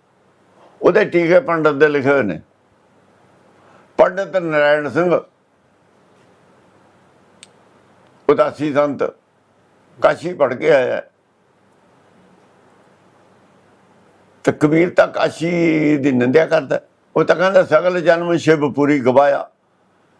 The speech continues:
ਜਿੰਨਾ ਚਿਰ ਮੇਰਾ ਜਨਮ ਸ਼ਿਵਪੁਰੀ ਵਾਲਿਆਂ ਨੇ ਗਵਾਇਆ। ਅਸੀਂ ਕਾਸ਼ੀ ਜਨਮ ਬਣਾਉਣ ਭੇਜੇ, ਗਵਾਉਣ ਭੇਜੇ ਸੀ।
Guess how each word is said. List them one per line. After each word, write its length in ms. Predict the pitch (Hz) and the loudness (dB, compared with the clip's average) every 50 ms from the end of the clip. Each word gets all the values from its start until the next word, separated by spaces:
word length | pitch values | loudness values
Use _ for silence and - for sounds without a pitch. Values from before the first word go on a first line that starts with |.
| _ _ _ - | _ _ _ -2
ਜਿੰਨਾ 260 | - 135 151 170 170 | 0 2 2 2 0
ਚਿਰ 180 | 170 180 190 190 | 0 -2 -4 -2
ਮੇਰਾ 340 | 175 156 156 156 170 180 180 | 0 2 2 4 2 2 0
ਜਨਮ 360 | 160 185 185 185 185 190 185 | 0 -2 -2 -2 0 0 0
ਸ਼ਿਵਪੁਰੀ 440 | 139 131 143 135 - 151 151 151 160 | 0 0 0 0 0 0 2 2 2
ਵਾਲਿਆਂ 240 | 160 160 165 165 | 2 2 0 -2
ਨੇ 80 | 165 165 | -2 0
ਗਵਾਇਆ। 400 | 156 165 170 170 170 165 160 - - _ _ _ _ _ _ - - _ _ _ - - | 2 2 4 4 2 2 0 -2 -4 _ _ _ _ _ _ -20 -20 _ _ _ 0 0
ਅਸੀਂ 220 | 190 175 214 214 208 | 2 2 -2 -2 0
ਕਾਸ਼ੀ 320 | - 208 196 160 147 190 | 2 2 2 0 -2 -6
ਜਨਮ 340 | 190 180 180 170 180 190 185 | -2 2 2 2 2 2 0
ਬਣਾਉਣ 360 | 170 165 156 160 165 185 208 | 0 2 2 0 0 -2 0
ਭੇਜੇ, 280 | 185 202 202 190 180 240 | 0 0 0 2 0 0
ਗਵਾਉਣ 380 | 226 214 220 196 202 208 190 | 2 4 4 2 2 2 2
ਭੇਜੇ 300 | 185 180 151 120 120 110 | 2 2 2 0 -2 -4
ਸੀ। 140 | - - 85 | -4 -6 -14